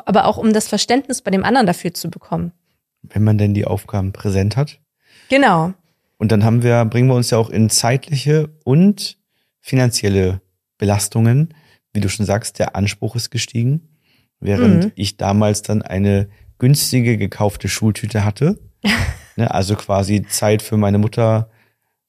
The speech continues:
Speaker 2: einkaufen gehen, die Schultüte kaufen, ein bisschen Naschi und eine Federtasche reinschmeißen und dann war gut.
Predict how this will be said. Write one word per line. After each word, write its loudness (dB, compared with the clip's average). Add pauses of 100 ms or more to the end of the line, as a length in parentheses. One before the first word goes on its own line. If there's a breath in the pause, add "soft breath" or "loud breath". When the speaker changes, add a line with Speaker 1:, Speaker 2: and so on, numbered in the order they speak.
(360)
Speaker 2:
einkaufen 2
gehen, 2
die 0
Schultüte -2
kaufen, -2
ein -4
bisschen 0
Naschi 0
und 2
eine 0
Federtasche -2
reinschmeißen -2 (320 loud breath)
und -4
dann 2
war 2
gut. 2